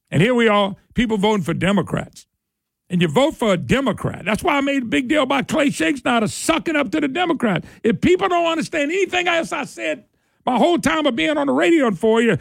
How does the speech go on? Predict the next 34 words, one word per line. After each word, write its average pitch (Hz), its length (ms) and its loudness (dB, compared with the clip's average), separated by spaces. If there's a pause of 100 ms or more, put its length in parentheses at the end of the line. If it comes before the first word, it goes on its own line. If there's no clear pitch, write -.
(140)
Shakespeare 277 640 0
and 240 120 2
that 233 260 0
gang 285 300 0
of 262 100 -2
Democrats 277 560 0
did 254 320 -2
to 285 100 0
the 269 120 0
state 349 500 -4 (380)
what 247 160 0
they 277 120 4
did, 294 280 0
and 269 120 -2
Shakespeare 285 580 0
and 254 140 2
his 202 140 0
twenty-two 294 540 0
fraudulent 277 600 0
buddies 339 360 0
went 294 200 -2
across 311 360 -4
and 330 100 -6
did 359 160 -2
it 370 100 0
with 381 200 -4
them. 247 140 -10 (1700)
Paula 277 240 2
Pelosi 320 440 0
Davis 330 400 0
was - 140 -4
part - 240 -8
of - 80 -12
that. - 180 -20